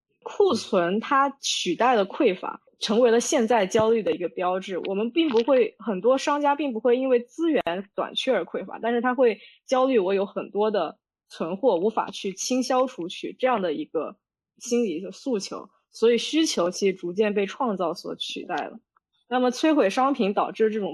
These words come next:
慢性堕落，它仍然是替代，目前来说仍然是替代生产的一种根本方法。消费它只是处于生产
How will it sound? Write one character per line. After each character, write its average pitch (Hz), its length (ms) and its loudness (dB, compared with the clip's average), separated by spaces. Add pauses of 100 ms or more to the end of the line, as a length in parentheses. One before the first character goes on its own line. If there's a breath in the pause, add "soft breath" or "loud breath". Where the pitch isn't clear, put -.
慢 220 120 0
性 196 220 -4
堕 208 180 2
落， 190 120 0
它 202 160 -4
仍 190 200 -2
然 202 240 2
是 202 320 0
替 233 220 -2
代， 175 240 0 (200 soft breath)
目 302 120 2
前 190 180 -2
来 165 140 -2
说 190 160 -4
仍 185 140 -2
然 196 180 0
是 208 120 -4
替 214 200 -4
代 196 180 0
生 226 240 -2
产 185 260 -8
的 151 100 -4
一 185 60 -2
种 - 160 -10
根 247 200 2
本 214 160 -2
方 170 180 -6
法。 - 220 -8 (880)
消 302 360 2
费 226 300 2
它 240 180 0
只 233 200 -10
是 208 180 -6
处 180 360 -6
于 175 220 0
生 277 300 -2
产 - 320 -6